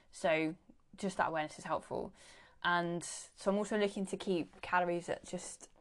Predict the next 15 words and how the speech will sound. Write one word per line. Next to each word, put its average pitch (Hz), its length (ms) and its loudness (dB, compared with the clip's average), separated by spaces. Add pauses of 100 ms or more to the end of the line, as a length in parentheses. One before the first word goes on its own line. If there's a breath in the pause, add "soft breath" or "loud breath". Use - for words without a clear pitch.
(180)
a 160 60 -8
more 160 240 -6
appropriate - 460 -6
level. 208 400 2 (920 loud breath)
And 180 340 2 (420)
just 202 220 4 (240)
tracking 233 480 6
it 254 160 8
has 190 180 2
been 196 160 -2
really 180 160 6
helpful 180 320 0
to - 100 -10
see 175 180 -2
that, 160 180 -4